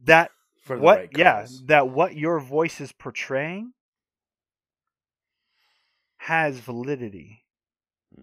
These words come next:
Speaker 1: and is based in facts and statistics and not emotion and stupidity.
Speaker 2: Yeah.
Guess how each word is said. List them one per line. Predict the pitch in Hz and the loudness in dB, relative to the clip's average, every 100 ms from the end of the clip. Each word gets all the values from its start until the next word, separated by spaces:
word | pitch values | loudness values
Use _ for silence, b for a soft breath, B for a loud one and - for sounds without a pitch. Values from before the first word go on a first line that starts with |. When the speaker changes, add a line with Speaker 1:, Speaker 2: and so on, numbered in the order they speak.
| - | -14
Speaker 1:
and | 135 | -10
is | 127 110 | -10 -8
based | 120 131 - | -8 -8 -8
in | 110 | -18
facts | 104 - 120 92 _ - - _ _ _ _ _ _ _ _ _ _ - | -18 -14 -16 -16 _ -20 -20 _ _ _ _ _ _ _ _ _ _ -20
and | 113 | -20
statistics | - 101 - 110 - 82 - - _ | -20 -18 -18 -18 -20 -20 -20 -20 _
and | 120 | -14
not | 110 104 | -12 -12
emotion | 98 104 101 104 | -12 -12 -14 -18
and | 95 | -20
stupidity. | - 92 _ - - _ _ _ _ _ _ _ _ _ _ _ _ _ _ _ _ _ _ | -20 -20 _ -20 -20 _ _ _ _ _ _ _ _ _ _ _ _ _ _ _ _ _ _
Speaker 2:
Yeah. | - | -20